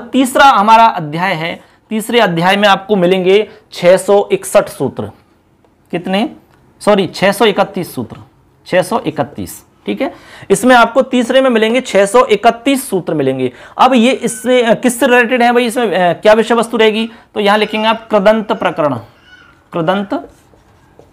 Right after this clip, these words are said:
प्रकरण, ये रहेगा आपका कृदंत प्रकरण, ठीक है।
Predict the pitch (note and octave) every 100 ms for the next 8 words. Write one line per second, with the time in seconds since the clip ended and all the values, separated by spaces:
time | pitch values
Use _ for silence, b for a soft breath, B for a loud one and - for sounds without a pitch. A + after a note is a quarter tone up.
0 | _ - F#3+ F#3+ E3+ E3 D3 - E3 A#3
1 | G3+ E3+ G3 F#3+ A#3 A3+ F#3+ F#3 F#3 F#3
2 | D3+ C#3 B2+ A#2 _ - A3 B3